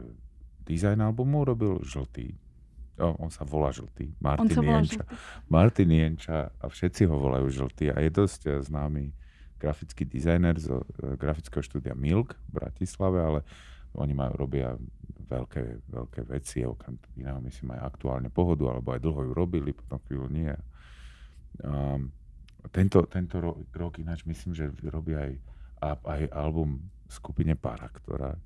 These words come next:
Speaker 1: ktorý album vychádza teraz niekedy. A takže má to, má toho veľa a
Speaker 2: A to je na schvál tá žltá farba, či to je náhoda?
Speaker 1: On ju,
Speaker 2: Akože
Speaker 1: on
Speaker 2: je
Speaker 1: nechcel
Speaker 2: žltý?
Speaker 1: žltú, ale
Speaker 2: Nechcel
Speaker 1: Ozik
Speaker 2: žltú?
Speaker 1: povedal, že, že žltú. Naozaj, naozaj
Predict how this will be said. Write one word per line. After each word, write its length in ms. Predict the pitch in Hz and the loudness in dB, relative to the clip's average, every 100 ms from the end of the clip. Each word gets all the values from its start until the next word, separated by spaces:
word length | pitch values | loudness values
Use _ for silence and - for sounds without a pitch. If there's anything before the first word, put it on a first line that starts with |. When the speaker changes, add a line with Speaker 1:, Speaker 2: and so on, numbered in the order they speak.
| - | -10
Speaker 1:
ktorý 320 | 71 69 67 | -6 -4 -2
album 320 | 69 65 69 | -2 -2 0
vychádza 460 | 69 69 71 69 67 | -2 -2 -4 -4 -4
teraz 340 | 65 67 69 | -4 -4 -4
niekedy. 480 | 69 69 - 67 90 - - - - - - - | -6 -6 -4 -2 -2 -4 -16 -16 -18 -18 -18 -8
A 120 | - | 0
takže 280 | 80 73 76 | 4 6 8
má 220 | 78 80 | 8 8
to, 240 | - 80 | 8 6
má 240 | 73 76 73 | 6 4 4
toho 240 | 82 76 | 2 2
veľa 360 | 69 67 78 92 | 0 -2 -2 -4
a 160 | - 73 73 - - - - | -4 -4 -4 -10 -18 -20 -12
Speaker 2:
A 80 | - | -8
to 160 | 208 214 | -2 0
je 20 | |
na 140 | 214 | 0
schvál 240 | - 262 269 | 0 0 4
tá 100 | 285 | 6
žltá 300 | 233 220 240 | 6 4 0
farba, 400 | - 208 262 294 | 0 0 0 0
či 160 | 269 | 0
to 80 | 226 | 2
je 120 | 202 196 | 2 2
náhoda? 460 | 208 196 185 - - | 4 4 2 2 10
Speaker 1:
On 140 | 117 | 12
ju, 80 | 123 | 12
Speaker 2:
Akože 160 | 101 | 12
Speaker 1:
on 140 | 101 113 | 12 12
Speaker 2:
je 80 | 113 | 12
Speaker 1:
nechcel 380 | 120 110 120 101 | 12 12 12 12
Speaker 2:
žltý? 80 | 90 | 12
Speaker 1:
žltú, 320 | 80 - 82 92 - | 10 10 8 8 6
ale 200 | 85 90 | 6 6
Speaker 2:
Nechcel 160 | 104 | 8
Speaker 1:
Ozik 240 | 107 110 123 | 8 8 6
Speaker 2:
žltú? 100 | - | 2
Speaker 1:
povedal, 380 | 90 95 90 90 | 0 2 2 2
že, 180 | 87 85 58 | 2 2 2
že 180 | - 87 | 0 0
žltú. 440 | 76 80 - - - - - - - | 0 -2 -4 -14 -16 -20 -20 -20 -4
Naozaj, 480 | 85 95 98 92 85 76 | 4 4 6 6 4 4
naozaj 520 | 85 90 101 92 | 4 6 6 6